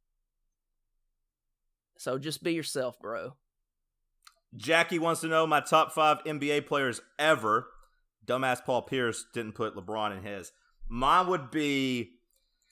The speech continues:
Speaker 2: let me think. All right. Seth, who are your top five N B A players ever? While I
Speaker 1: Uh,
Speaker 2: get my list ready.
Speaker 1: Tony Snell.
Speaker 2: At number five or number one?
Speaker 1: He's in there. He's in there for sure. Um,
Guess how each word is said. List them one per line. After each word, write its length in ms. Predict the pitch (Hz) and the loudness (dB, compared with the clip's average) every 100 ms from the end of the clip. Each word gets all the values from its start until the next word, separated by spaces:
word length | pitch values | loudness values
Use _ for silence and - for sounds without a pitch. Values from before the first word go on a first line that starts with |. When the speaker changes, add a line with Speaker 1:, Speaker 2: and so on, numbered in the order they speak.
| _ _ _ - | _ _ _ -8
Speaker 2:
let 100 | 147 | -6
me 80 | |
think. 380 | 127 - - - | -6 -8 -20 -14
All 80 | 107 | -10
right. 120 | 101 - - - | -10 -14 -20 -10
Seth, 220 | - 170 | -2 0
who 120 | 190 | 4
are 80 | 190 | 4
your 140 | 160 | 2
top 240 | 156 143 113 | 2 2 2
five 180 | 110 104 | 0 0
N 100 | 101 | -4
B 100 | 98 | -10
A 40 | |
players 300 | 101 92 85 | -10 -12 -12
ever? 240 | 85 76 - - - - - - | -14 -16 -20 -20 -18 -10 -8 4
While 140 | 160 | 8
I 180 | 156 143 | 8 8
Speaker 1:
Uh, 40 | |
Speaker 2:
get 120 | 139 98 | 4 -2
my 100 | 92 | -4
list 260 | 92 85 | -6 -8
ready. 240 | 90 82 85 - - - _ _ _ | -10 -12 -14 -12 -12 -12 _ _ _
Speaker 1:
Tony 260 | - 165 190 | 0 2 4
Snell. 580 | - 170 160 147 156 _ _ _ _ _ _ - - _ _ _ _ _ _ _ - | 2 4 4 4 0 _ _ _ _ _ _ -20 -20 _ _ _ _ _ _ _ -8
Speaker 2:
At 140 | 107 | -6
number 200 | 113 104 | -4 -6
five 320 | - 135 165 | 2 6 6
or 160 | 143 117 | 4 0
number 220 | 117 107 | -2 -2
one? 280 | 104 98 80 - _ _ _ - | -2 -4 -6 -16 _ _ _ -4
Speaker 1:
He's 240 | 175 202 | 0 4
in 200 | 175 156 | 4 4
there. 240 | 139 127 127 | 4 4 2
He's 200 | 151 139 | -2 -2
in 120 | 127 | -2
there 160 | 120 | -2
for 120 | - - | -4 -12
sure. 520 | - 135 127 123 - | -8 -4 -4 -6 -8
Um, 520 | 135 135 135 131 131 | -2 0 0 -2 -4